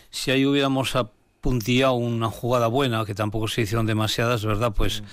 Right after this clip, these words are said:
Speaker 1: hubiera cambiado. Les hubiéramos puesto más nerviosos a ellos, hubiera sido peor para ellos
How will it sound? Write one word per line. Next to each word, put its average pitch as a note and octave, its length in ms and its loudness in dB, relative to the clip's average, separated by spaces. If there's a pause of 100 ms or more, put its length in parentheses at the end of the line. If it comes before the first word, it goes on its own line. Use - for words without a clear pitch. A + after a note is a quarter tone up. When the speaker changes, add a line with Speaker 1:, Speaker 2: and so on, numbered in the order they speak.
(480)
Speaker 1:
hubiera C3+ 280 2
cambiado. A#2 480 0
Les A#2 260 -2
hubiéramos C#3 340 2
puesto C3+ 280 0
más A#2+ 120 0
nerviosos B2 540 -2
a B2+ 80 2
ellos, C3 320 0
hubiera A2 220 0
sido G#2+ 240 -2
peor A2 180 0
para A#2 220 2
ellos C3+ 340 0